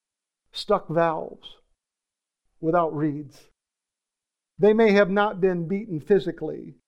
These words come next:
but they've been worked over emotionally, spiritually, typically by placing themselves under the demands of the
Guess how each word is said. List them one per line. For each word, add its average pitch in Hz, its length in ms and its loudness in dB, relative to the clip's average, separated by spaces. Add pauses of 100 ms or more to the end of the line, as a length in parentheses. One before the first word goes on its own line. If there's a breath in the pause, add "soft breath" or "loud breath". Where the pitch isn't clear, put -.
(180)
but 165 160 0
they've 185 180 4
been 165 200 -2
worked 175 260 -4
over 156 240 -4
emotionally, 165 760 -6
spiritually, 156 760 -6 (540)
typically 196 420 2
by 160 140 4
placing 190 520 0
themselves 165 760 -6 (200)
under 175 240 0
the 151 380 0
demands 160 840 -2 (120)
of 160 160 0
the 160 180 4